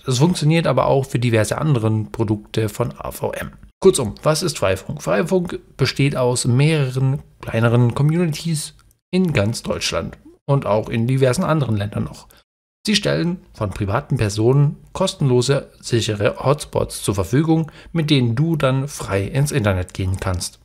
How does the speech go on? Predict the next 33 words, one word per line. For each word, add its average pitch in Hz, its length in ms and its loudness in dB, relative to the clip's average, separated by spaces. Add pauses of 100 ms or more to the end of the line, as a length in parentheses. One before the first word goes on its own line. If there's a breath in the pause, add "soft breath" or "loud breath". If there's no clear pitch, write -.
(280)
Du 151 80 0
kannst 208 340 0
problemlos 156 480 2
mitmachen 170 460 2
und 170 240 -2
deinen 143 120 2
eigenen 131 320 2
Hotspot 120 560 0
zum 190 200 0
Beispiel 190 260 4
bei 139 160 4
dir 127 220 0
zu 98 200 -4
Hause 123 400 4 (160)
oder, 110 280 -6
wenn 104 140 -2
es 107 100 -4
dir 135 160 -2
erlaubt 127 280 2
ist, 139 200 -4
in 165 240 -2
deinem 110 260 2
Geschäft - 460 0 (320)
zu 143 100 -4
installieren 160 640 -2 (400 loud breath)
und 151 200 2
eben 120 320 0
deinen 95 260 0
Besuchern 110 480 -2
dann 101 200 -2 (220 loud breath)
einen 147 340 2
gratis 95 520 -4 (100)
Hotspot 104 480 0